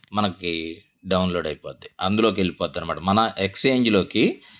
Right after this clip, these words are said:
ఈ యూఎస్డిటి అందులోకి వెళ్ళిపోద్దండి. వెళ్ళిపోయింది అంటే under review జరుగుతుందంట ప్రాసెస్. సక్సెస్ అయిపోయిందండి. ఇప్పుడు మనం ఒకసారి, ఆ, ఇది, ఇది రిఫ్రెష్ చేద్దాం. ఇక్కడ, ఆ, అయిపోయింది.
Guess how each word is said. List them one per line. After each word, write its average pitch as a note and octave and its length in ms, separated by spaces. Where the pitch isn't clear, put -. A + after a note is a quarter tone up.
ఈ G2+ 180
యూఎస్డిటి G#2+ 580
అందులోకి G#2 420
వెళ్ళిపోద్దండి. D2+ 680
వెళ్ళిపోయింది G#2+ 580
అంటే - 360
under A2 220
review G2 400
జరుగుతుందంట F#2+ 640
ప్రాసెస్. F2 540
సక్సెస్ D#3 640
అయిపోయిందండి. G2 640
ఇప్పుడు C#3+ 240
మనం B2+ 240
ఒకసారి, A#2 540
ఆ, A2 160
ఇది, A2 280
ఇది G#2 340
రిఫ్రెష్ B2+ 480
చేద్దాం. E2+ 280
ఇక్కడ, D#2+ 220
ఆ, G#2+ 300
అయిపోయింది. G2 440